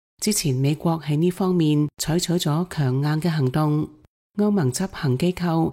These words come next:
歐盟委員會 European Commission 嘅呢項提議，將阻止用強迫勞動製造嘅產品進口到歐盟，或者如果喺歐盟內部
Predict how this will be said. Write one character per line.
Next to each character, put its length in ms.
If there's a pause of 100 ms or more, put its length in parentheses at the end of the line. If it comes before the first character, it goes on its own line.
(120)
歐 140
盟 260
委 140
員 260
會 300 (180)
European 640
Commission 640
嘅 120
呢 120
項 220
提 140
議， 480 (260)
將 200
阻 200
止 160
用 240
強 240
迫 120
勞 240
動 220
製 240
造 140
嘅 120
產 300
品 400
進 220
口 240
到 140
歐 200
盟， 380 (300)
或 100
者 200 (140)
如 80
果 180
喺 220
歐 140
盟 260
內 160
部 340